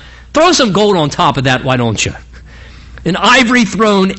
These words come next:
and he overlays it with pure gold. The throne had six steps with a footstool of gold, which were fastened to the throne.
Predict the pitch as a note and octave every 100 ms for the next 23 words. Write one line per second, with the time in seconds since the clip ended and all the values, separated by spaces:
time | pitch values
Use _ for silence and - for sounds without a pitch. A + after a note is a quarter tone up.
0 | - C4 C#4 A#3 G#3 F#3+ F3+ D#3+ E3+ F3
1 | D3 E3 D#3 C#3 D#3+ D3+ C#3 B2 B2+ G#2
2 | F#2 - - - - - F3 - G#3 A#3+
3 | G3+ G#3 F3 - B3+ - - F3+ F3 -
4 | F#3 D#3 - G#3+ A3 - F#3 E3 C3+ A#2
5 | B2+ C3 F#3+ G#3 - - - - C#3+ C3
6 | D#3+ D3+ E3+ F3 D3 C3+ B2+ C3+ B2+ C3
7 | F3+